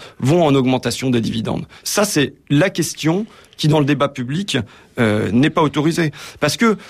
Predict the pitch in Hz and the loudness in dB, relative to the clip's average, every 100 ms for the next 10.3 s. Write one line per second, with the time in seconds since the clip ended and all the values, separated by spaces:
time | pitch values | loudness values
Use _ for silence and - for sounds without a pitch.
0 | - - 156 170 208 208 151 147 156 170 | -12 -2 0 2 0 0 2 4 2 2
1 | 185 139 127 - 147 165 147 117 165 160 | 0 0 -2 -2 -2 -2 -4 -2 0 -2
2 | - 151 143 - 143 131 254 - 170 214 | -2 0 0 0 -4 -2 -4 0 0 -2
3 | - - _ - 156 156 165 185 165 143 | -6 -20 _ 0 0 2 0 0 0 2
4 | 131 127 - 143 143 - - 147 131 - | 2 2 2 0 0 -8 -2 2 2 0
5 | - - - 62 - 127 131 131 147 113 | -2 -4 -4 -4 -2 2 4 4 0 0
6 | 127 117 - 156 196 233 - - - _ | 0 2 0 2 0 -2 -10 -20 -20 _
7 | _ _ 143 135 117 113 - 120 117 - | _ _ 2 2 2 -2 -2 0 -2 -4
8 | 117 - 117 123 117 120 113 - 135 135 | -6 -6 0 0 0 0 0 -2 0 0
9 | - 117 107 127 123 120 117 113 123 120 | -2 -4 -2 -2 0 2 2 2 2 2
10 | 135 170 208 | 2 2 2